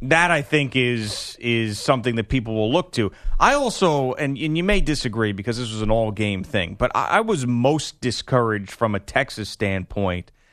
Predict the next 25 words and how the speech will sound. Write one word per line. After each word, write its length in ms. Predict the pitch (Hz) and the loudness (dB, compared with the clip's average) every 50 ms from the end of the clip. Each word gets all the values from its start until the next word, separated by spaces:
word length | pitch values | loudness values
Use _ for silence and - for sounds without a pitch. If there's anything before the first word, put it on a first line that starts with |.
| _ _ _ _ _ | _ _ _ _ _
by 300 | - 117 110 139 143 147 | -6 2 4 4 4 4
the 220 | 139 127 131 120 - - | 2 0 -2 -4 -2 0
end 360 | 156 165 165 160 156 143 117 | 0 2 2 2 0 0 0
of 300 | 117 - 107 107 101 - | 0 0 0 2 2 4
this 220 | - 101 90 - - | 4 4 0 0 -4
game 340 | - 107 95 87 82 - - _ _ _ _ _ _ _ | -4 -4 -4 -4 -8 -12 -16 _ _ _ _ _ _ _
because, 840 | 123 113 - - - 151 151 151 147 147 143 139 127 117 - - - - _ _ 165 | -6 -4 -4 0 2 2 4 4 2 2 0 0 -2 -4 -6 -10 -14 -20 _ _ _
yeah, 320 | 185 202 208 190 190 190 | -4 -2 0 2 2 2
it 180 | 185 160 170 165 | 2 0 -2 0
was 260 | 147 151 147 120 113 - - | 2 2 2 2 0 2 2
out 220 | 135 135 131 127 | 4 4 4 4
of 80 | 120 110 | 0 0
hand, 580 | - 117 113 110 107 107 107 107 104 104 101 - | 0 2 2 2 2 2 2 0 -2 -4 -6 -4
and, 500 | - 107 107 107 104 104 104 104 104 104 | -2 0 0 0 0 0 0 -2 -2 -4
yeah, 220 | 107 120 135 131 127 | -2 0 2 2 2
you 180 | 127 120 117 | 2 0 -2
felt 360 | 110 - - 123 117 113 - - | -2 2 2 2 2 2 0 0
like 320 | 110 107 104 98 95 107 | 2 2 2 2 0 0
they 100 | 113 110 | 0 0
were 160 | 104 101 107 | 0 0 -2
losing 640 | 107 104 113 113 113 110 98 107 101 95 98 95 92 | -4 -2 -2 -2 -2 0 0 0 0 0 -2 -4 -6
for 260 | - - - 107 98 92 | -8 -4 -2 0 0 0
a 60 | 92 | 0
long 400 | 95 104 104 104 104 104 104 98 | 0 2 2 2 2 2 0 -4
time. 440 | - - 110 104 95 87 87 95 | 0 2 4 4 4 2 0 -4